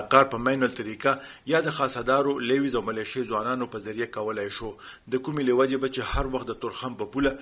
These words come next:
د سفر کوونکو افغانانو او پاکستانیانو ډیره ګڼه وه او په خاصه توګه ښځینه، ماشومانو، بیمارانو او د ډیر عمر کسانو ته به د اوږدو ساعتونو انتظار له وجې ډیر مشکل و. د نوي جدیده نظام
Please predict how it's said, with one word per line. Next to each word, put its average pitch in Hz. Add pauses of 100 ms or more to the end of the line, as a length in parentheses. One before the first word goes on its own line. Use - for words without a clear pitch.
(320)
د 139
سفر 151
کوونکو 165
افغانانو 123
او 107 (120)
پاکستانیانو 117
ډیره 113 (100)
ګڼه 113
وه 101 (360)
او 107 (120)
په -
خاصه 127 (100)
توګه 127
ښځینه، 120
ماشومانو، 120
بیمارانو 113 (400)
او 143
د 151
ډیر 170
عمر 127
کسانو 143
ته -
به 143 (100)
د -
اوږدو 151
ساعتونو 139
انتظار 123
له 117
وجې 131
ډیر 117
مشکل 110
و. 104 (420)
د 175
نوي 190
جدیده 170
نظام 151